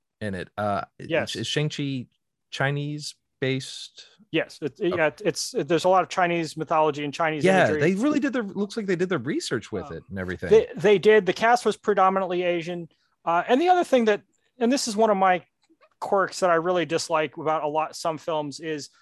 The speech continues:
Speaker 2: that in the, in Shang-Chi, when they were in it, when they were Asian characters together, they were speaking Chinese and you had to read subtitles. And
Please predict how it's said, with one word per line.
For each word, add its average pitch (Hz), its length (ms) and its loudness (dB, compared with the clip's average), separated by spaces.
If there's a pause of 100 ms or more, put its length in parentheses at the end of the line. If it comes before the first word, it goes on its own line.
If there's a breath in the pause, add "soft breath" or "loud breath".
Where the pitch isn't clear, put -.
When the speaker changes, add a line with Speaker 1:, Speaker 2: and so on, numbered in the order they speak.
(300 soft breath)
Speaker 2:
that 175 260 2 (1080 soft breath)
in 196 180 -2
the, 214 280 2
in 202 240 -2
Shang-Chi, 226 720 -6 (380)
when 190 480 2 (220)
they 185 180 2
were 208 140 4
in 214 200 0
it, 247 320 2
when 185 240 -2
they 202 100 0
were 185 280 -2 (340)
Asian 240 260 0
characters 208 500 -4
together, 165 460 0
they 165 120 -2
were 165 120 -6
speaking 180 460 -8
Chinese 160 580 0
and 147 200 -4
you 156 60 -8
had 156 180 0
to 147 60 -2
read 143 180 -4
subtitles. 120 640 -8 (760 soft breath)
And 165 320 0